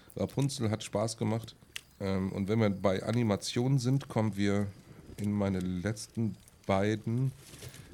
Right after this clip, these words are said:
Äh, und zwar einen Marvel-Zeichentrickfilm habe ich mir da noch angeguckt, der auch richtig gut war, der mich auch fast wieder hat Comics lesen lassen. Nämlich, äh, Planet Hulk. Und die Planet Hulk-Geschichte wurde ein Stück weit auch aufgenommen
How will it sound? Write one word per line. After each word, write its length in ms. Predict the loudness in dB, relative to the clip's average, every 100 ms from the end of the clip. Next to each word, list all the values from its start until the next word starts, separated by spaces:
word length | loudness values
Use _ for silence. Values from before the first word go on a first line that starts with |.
| -12 0
Äh, 200 | 4 4
und 200 | 2 -4
zwar 520 | 4 6 8 6 4
einen 300 | 2 4 4
Marvel-Zeichentrickfilm 1200 | 4 6 6 4 2 2 4 4 2 0 0 0
habe 120 | 0
ich 100 | 0
mir 80 | 0
da 100 | 0
noch 220 | 0 -2
angeguckt, 520 | -4 -6 -4 -4 -4 -6 -4
der 160 | -2
auch 140 | -4 -4
richtig 420 | -4 -2 -4 -6
gut 240 | -10 -4
war, 160 | -2 0
der 140 | 0
mich 180 | 0 -4
auch 100 | -8
fast 380 | 0 0 0 -2
wieder 180 | 0 0
hat 140 | 2
Comics 320 | 2 2 0
lesen 260 | -2 0 0
lassen. 400 | 0 -2 -2 -4 -8 -20 -20 -20 -20 -20 -14 0
Nämlich, 520 | 2 2 0 -4 -6
äh, 100 | -6
Planet 400 | 4 6 6 6
Hulk. 300 | 4 4 0 -14 -18 -20 -12 -8
Und 300 | 0 0 2
die 60 | -4
Planet 460 | 4 6 6 4 4
Hulk-Geschichte 920 | 4 4 -4 -2 2 0 2 0 4
wurde 320 | 4 6 4
ein 160 | 2
Stück 500 | 0 -2 2 2 4
weit 240 | 2 2 2
auch 280 | -2 -2 -2
aufgenommen 720 | -2 -2 -2 0 2 2 -2